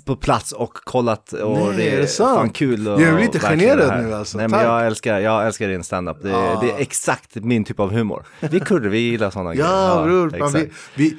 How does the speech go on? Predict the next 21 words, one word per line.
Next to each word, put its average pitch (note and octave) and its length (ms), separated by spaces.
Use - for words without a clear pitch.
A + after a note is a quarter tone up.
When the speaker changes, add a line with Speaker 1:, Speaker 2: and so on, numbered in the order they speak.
Speaker 2:
vi D3+ 160
kurder, E3 600
alltså, C3+ 260
jag, C#3+ 340
jag D#3+ 260
tror F#3+ 420
verkligen A2 680
att, G#2+ 360
eh, A2 100
humor, C3 580
eh, A2 200
b-, D3+ 100
den D#3 140
bästa F#3 320
typen A#2 280
av F2 120
humor G2 320
Speaker 1:
Ja. - 60
Speaker 2:
kommer D3 300
från G2+ 460
misär. - 540